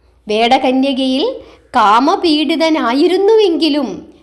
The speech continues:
ഇത്തരത്തിലൊരു ശപഥം ചെയ്യുവാൻ അദ്ദേഹം കൂട്ടാക്കിയില്ല. കാമപാശം കൊണ്ട് ബന്ധിതനായി തീർന്ന അദ്ദേഹം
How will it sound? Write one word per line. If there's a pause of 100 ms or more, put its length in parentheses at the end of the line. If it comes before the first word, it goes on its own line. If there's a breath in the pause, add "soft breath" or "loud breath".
(160 loud breath)
ഇത്തരത്തിലൊരു
ശപഥം
ചെയ്യുവാൻ
അദ്ദേഹം
കൂട്ടാക്കിയില്ല. (1200 loud breath)
കാമപാശം
കൊണ്ട്
ബന്ധിതനായി
തീർന്ന
അദ്ദേഹം